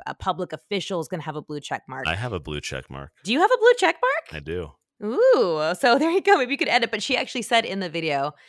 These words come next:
Speaker 1: it was very funny 'cause she tries to brag. She's like, she, she goes, "I mean,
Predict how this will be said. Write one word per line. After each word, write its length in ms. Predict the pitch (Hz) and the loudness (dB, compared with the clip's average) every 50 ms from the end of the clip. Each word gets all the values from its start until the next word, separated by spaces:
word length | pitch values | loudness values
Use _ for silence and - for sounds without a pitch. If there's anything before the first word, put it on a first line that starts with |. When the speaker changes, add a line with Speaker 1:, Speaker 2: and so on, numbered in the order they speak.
| _ _ _ | _ _ _
Speaker 1:
it 100 | 208 208 | 0 2
was 140 | 214 202 175 | 2 2 2
very 220 | 185 185 190 220 | 2 0 0 0
funny 280 | 220 - 196 180 170 165 | 0 -2 -2 -2 -2 -4
'cause 140 | - 196 185 | -6 -8 -8
she 140 | - 196 - | -8 -8 -6
tries 300 | - 196 175 170 170 170 | -2 0 0 0 0 -2
to 100 | 208 170 | -4 -6
brag. 380 | - - 160 151 135 147 151 | -4 0 2 2 2 2 0
She's 160 | - 196 156 - | -4 -8 -4 -2
like, 240 | 165 147 147 - | -2 -2 -2 -4
she, 180 | - - 175 165 - _ _ _ | -6 -8 -8 -8 -8 _ _ _
she 100 | - - | -12 -2
goes, 220 | 196 202 175 170 - _ - - | 0 0 0 0 -2 _ -2 0
"I 80 | - 240 | 0 2
mean, 160 | 226 196 | 2 0